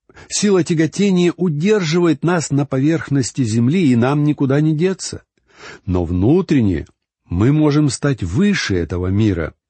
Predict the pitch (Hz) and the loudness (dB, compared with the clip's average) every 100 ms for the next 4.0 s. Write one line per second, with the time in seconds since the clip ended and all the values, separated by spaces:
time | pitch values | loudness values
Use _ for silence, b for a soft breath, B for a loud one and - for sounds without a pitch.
0 | - B 131 120 165 - 220 170 135 190 | -18 B -6 -2 -2 -2 -4 0 -2 -2
1 | 190 - 143 - 190 135 131 151 190 175 | -4 -2 -2 0 0 2 2 2 0 -2
2 | B B B - - 165 165 165 156 185 | B B B -8 -2 0 2 2 0 0
3 | 180 175 151 165 151 185 220 208 127 | 0 0 -2 0 0 0 2 2 0